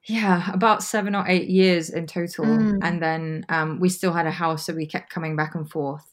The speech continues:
Speaker 1: and I go back every
Speaker 2: Oh.
Speaker 1: year. So
Speaker 2: Mm.
Speaker 1: I basically, I feel like half of my childhood was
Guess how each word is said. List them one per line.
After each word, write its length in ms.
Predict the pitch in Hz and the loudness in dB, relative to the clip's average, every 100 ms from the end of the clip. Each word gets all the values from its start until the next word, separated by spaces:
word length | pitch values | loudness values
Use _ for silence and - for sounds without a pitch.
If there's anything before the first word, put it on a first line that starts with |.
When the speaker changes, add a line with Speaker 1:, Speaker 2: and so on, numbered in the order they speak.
| - | -8
Speaker 1:
and 320 | 156 156 147 | -6 -4 -6
I 100 | 160 | -8
go 160 | 156 160 | -6 -4
back 220 | 151 151 | -4 -2
every 220 | 156 151 | -2 0
Speaker 2:
Oh. 40 | 147 | -2
Speaker 1:
year. 360 | 143 123 151 - _ _ _ _ | -4 -6 -8 -14 _ _ _ _
So 260 | - - 151 | -12 -6 0
Speaker 2:
Mm. 380 | 226 226 185 - _ _ _ - | 2 2 -2 -10 _ _ _ 0
Speaker 1:
I 100 | 196 | 2
basically, 960 | 196 320 269 196 220 180 170 170 - - _ _ _ | 4 4 2 2 4 6 4 2 -4 -18 _ _ _
I 120 | 185 | 0
feel 260 | 185 262 240 | 2 4 6
like 140 | 202 | 6
half 260 | 185 214 202 | 6 4 4
of 80 | 190 | 2
my 160 | 175 | 2
childhood 520 | 156 160 156 180 156 | 0 -2 -2 -2 -6
was 320 | 135 139 147 | -6 -8 -8